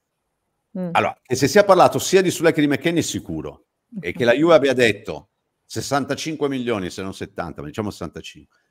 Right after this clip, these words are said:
Speaker 2: Sessantacinque milioni a valutazione complessiva, altre tante è vero.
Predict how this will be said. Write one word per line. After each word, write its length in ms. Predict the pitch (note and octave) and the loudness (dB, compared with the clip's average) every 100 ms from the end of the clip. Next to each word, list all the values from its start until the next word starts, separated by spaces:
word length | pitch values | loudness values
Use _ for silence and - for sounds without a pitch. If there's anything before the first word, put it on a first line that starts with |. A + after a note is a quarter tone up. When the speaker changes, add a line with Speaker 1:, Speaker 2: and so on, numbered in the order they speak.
| _ _ _ | _ _ _
Speaker 2:
Sessantacinque 840 | A#2 A#2 A2+ D#3 C3 G#2+ G2 - | -8 -6 -6 -6 -4 -4 -6 -10
milioni 360 | A2+ A#2 A#2+ A2 | -8 -4 -2 -4
a 40 | |
valutazione 440 | F#2+ F2+ G#2 B2 A2+ | -6 -8 -8 -10 -10
complessiva, 640 | G#2+ A#2 C3+ D#3 - - - | -10 -10 -8 -8 -8 -12 -10
altre 300 | G#2+ G#2+ F#2+ | -10 -8 -8
tante 300 | G2 - D2+ | -8 -8 -12
è 40 | |
vero. 260 | B1 - | -14 -20